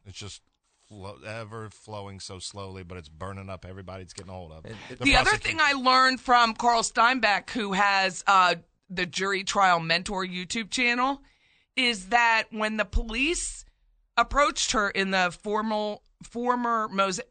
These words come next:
Speaker 3: Mosaic restaurant, sorry, my voice, she didn't even ask why she was being taken with the police. You're an attorney. You're just a human. And the,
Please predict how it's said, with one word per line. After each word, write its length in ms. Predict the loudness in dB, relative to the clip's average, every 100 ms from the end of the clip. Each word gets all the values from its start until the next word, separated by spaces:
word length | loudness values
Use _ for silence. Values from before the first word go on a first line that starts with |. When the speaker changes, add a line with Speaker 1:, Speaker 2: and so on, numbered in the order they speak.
| _ -8
Speaker 3:
Mosaic 540 | -4 -2 -4 -6 -6 -4
restaurant, 520 | -4 -2 -2 -2 -2
sorry, 140 | -10 -10
my 80 | -10
voice, 320 | -10 -10 -14 _ _ _ _ _ _ _ -20 _ _ _ _
she 300 | -6 0 2
didn't 240 | 4 2 2
even 280 | -2 -4 -2 2
ask 460 | 2 2 -2 -8 -14
why 560 | -8 2 4 4 0 -4 -8
she 320 | -6 -4 -6
was 200 | -8 -8
being 280 | -6 -4 -6
taken 300 | -8 -8 -10
with 120 | -12
the 60 | -12
police. 420 | -14 -14 -14 -20 _ _ _ _ _ _ _ _ _ _ _ -20 -20 -4
You're 220 | 2 4
an 80 | 4
attorney. 680 | 2 4 4 4 0 -4 -14 _ _ _ _ _ _ _ _ _ _ _
You're 160 | -2 0
just 240 | 0 -2
a 40 | -4
human. 440 | 0 0 0 -2
And 140 | -2
the, 60 | -6